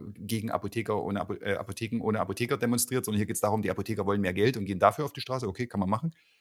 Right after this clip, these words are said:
Ähm, oder ob man das schafft, wie das ja auch in diesen Lauterbachschen Jahren war, ähm, eine große Bewegung zu inszenieren. Also zum Beispiel auch zusammen mit Ärzten, weil dieses Thema Gesundheitspolitik duldet ja keinen Aufschub. Also die Probleme im Gesundheitswesen müssen ja nun irgendwie angegangen sein und die Ministerin und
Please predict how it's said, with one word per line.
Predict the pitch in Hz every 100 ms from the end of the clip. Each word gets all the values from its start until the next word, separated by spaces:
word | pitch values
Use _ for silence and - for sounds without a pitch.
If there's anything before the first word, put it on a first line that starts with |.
| _ _ -
Ähm, | 107 107 107
oder | 135 139
ob | -
man | 143
das | 123 -
schafft, | 135 - -
wie | 120
das | 107
ja | 104 -
auch | 117
in | 156
diesen | 131 131
Lauterbachschen | 120 127 131 - 123
Jahren | 120 127
war, | 120 123 - _ _ _ _ _ _ -
ähm, | 95 95 95
eine | 110
große | - 175
Bewegung | - 101 92 90
zu | -
inszenieren. | 90 - 87 82
Also | 69 98 98
zum | - 104
Beispiel | 113 -
auch | - -
zusammen | 98 90
mit | 92
Ärzten, | - 101 - 107
weil | 98 - - - -
dieses | 98 -
Thema | 110 104
Gesundheitspolitik | 90 104 117 - 113 110 117 - - _ _ _ -
duldet | - 190 233
ja | 98
keinen | 101 98
Aufschub. | 107 - 104 -
Also | 104
die | 98 104
Probleme | 107 104 110
im |
Gesundheitswesen | 113 120 113 107 110 101
müssen | 123 190 131
ja |
nun | 98 101
irgendwie | 104 98 90
angegangen | 98 101 98
sein | 104 110 127
und | 107 107 - - _ _
die | 107
Ministerin | 101 208 - 127 127
und | 117 107 101